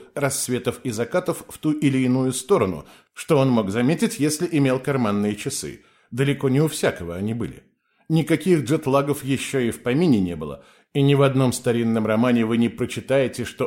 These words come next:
у путешественника возникают проблемы со сном и бодрствованием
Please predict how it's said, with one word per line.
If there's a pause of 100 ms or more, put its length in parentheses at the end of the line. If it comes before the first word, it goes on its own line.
у
путешественника (240)
возникают
проблемы
со
сном
и
бодрствованием